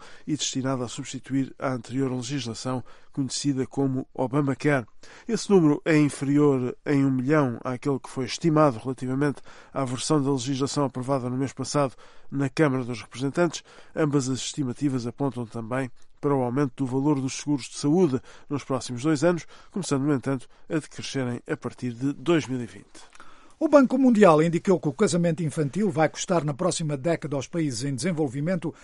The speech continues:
Speaker 2: trilhões de dólares, comprometendo seriamente as iniciativas para erradicar a pobreza.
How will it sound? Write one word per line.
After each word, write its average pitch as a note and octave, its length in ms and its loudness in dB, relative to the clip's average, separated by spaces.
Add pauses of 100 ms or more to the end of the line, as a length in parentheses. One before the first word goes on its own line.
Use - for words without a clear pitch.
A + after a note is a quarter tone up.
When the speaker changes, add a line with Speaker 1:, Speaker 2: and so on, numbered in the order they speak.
(240)
Speaker 2:
trilhões G#3 500 2
de C3 120 -6
dólares, E3+ 400 0
comprometendo E3 560 -4
seriamente D3 580 -4
as G#2+ 100 -8
iniciativas D3+ 680 -6 (340)
para D3+ 180 0
erradicar D3 520 0
a C3 60 -2
pobreza. A2+ 440 -10